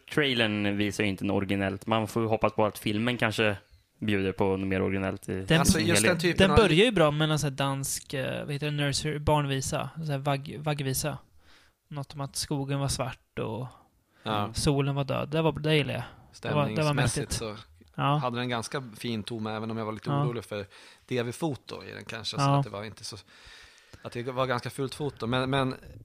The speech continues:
Speaker 3: å andra sidan, det, alltså, en, den här typen av film står ju och faller på lite grann hur, hur zombiesarna ser ut och hur effekterna är
Speaker 2: Mm.
Speaker 3: och grejer.
Speaker 2: Mm.
Speaker 3: Och eftersom det var helt omöjligt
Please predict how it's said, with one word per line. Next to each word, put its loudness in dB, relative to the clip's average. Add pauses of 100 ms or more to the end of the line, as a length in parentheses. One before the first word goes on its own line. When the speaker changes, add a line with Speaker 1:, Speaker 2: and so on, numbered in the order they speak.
(180)
Speaker 3:
å -16
andra -2
sidan, -2 (560)
det, 0
alltså, 4
en, 2
den -2
här 2
typen -4
av -4
film -2
står -2
ju 2
och -4
faller 2
på -6
lite -6
grann -4
hur, -4
hur -6
zombiesarna -4
ser -6
ut -8
och -12
hur -10
effekterna -10
är -6
Speaker 2:
Mm. 0
Speaker 3:
och -2
grejer. -10 (180)
Speaker 2:
Mm. -2
Speaker 3:
Och -2
eftersom -6
det 0
var -2
helt -4
omöjligt -4